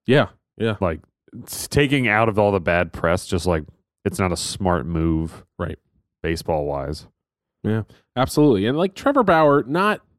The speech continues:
Speaker 1: the youngest of guys. He's kind of been a journeyman. He's been with, what, four different teams or something like that before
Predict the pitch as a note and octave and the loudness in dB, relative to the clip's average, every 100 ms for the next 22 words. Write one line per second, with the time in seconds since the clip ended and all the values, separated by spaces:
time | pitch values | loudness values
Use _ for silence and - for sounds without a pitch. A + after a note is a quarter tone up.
0 | _ _ A2+ B2 A2+ A#2 F3+ F#3+ - G#2+ | _ _ -4 -2 2 2 2 2 2 -2
1 | E2+ F2+ F#2 B2 C3 A#2 - F3 F#3+ B2+ | 0 -2 0 0 -2 -4 -2 0 2 2
2 | G#2+ D#2+ F#2+ A#2 C#3+ F#2 G2+ G2+ A2+ G#2 | -2 -2 -2 0 0 -2 -2 -2 -2 -2
3 | G2 _ _ _ A2+ G2+ A2 - - - | -4 _ _ _ -2 0 -2 -4 -6 -2
4 | G#2+ B2+ D3 D3+ B2+ - B2+ E3 G3+ F#3 | 2 4 4 0 -4 -2 0 0 0 -2
5 | G#3 G3+ G3+ G3 G3 G3+ B2+ - - B2 | -2 -2 0 0 0 0 -2 -4 -2 2
6 | C3 D#3 E3 | 4 2 0